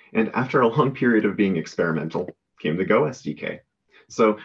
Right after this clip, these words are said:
that gives us a few requirements to start with. A top-level S D K is an S D K that implements the Beam model, lives in the Beam repository, and is maintained by the Beam community, and of course, is not experimental.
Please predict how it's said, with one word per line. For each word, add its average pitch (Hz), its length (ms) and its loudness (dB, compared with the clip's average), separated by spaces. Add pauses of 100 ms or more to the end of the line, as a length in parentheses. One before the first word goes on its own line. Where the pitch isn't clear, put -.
(120)
that 160 160 4
gives 190 220 2
us 185 140 -6
a 156 60 -4
few 147 220 -4
requirements 90 680 -4
to - 120 -12
start - 480 -4
with. - 180 -8 (1500)
A - 40 -4
top-level 196 540 2
S - 160 -8
D - 100 -6
K - 200 -8 (320)
is 107 120 -4
an 117 80 2
S 131 100 -2
D 143 120 -6
K 127 180 2
that 113 260 2
implements 151 400 -2
the 147 120 -6
Beam 151 180 -2
model, 95 400 -2 (500)
lives 202 480 2
in 165 300 0
the 131 80 0
Beam 135 240 -4
repository, 123 840 -4 (300)
and 104 100 2
is 110 100 -2
maintained 107 420 0
by 98 120 0
the 95 80 -6
Beam 85 220 -6
community, - 580 -8 (320)
and 101 100 -4
of 107 120 -6
course, - 400 -2 (180)
is 104 140 -2
not 92 180 0
experimental. - 800 -6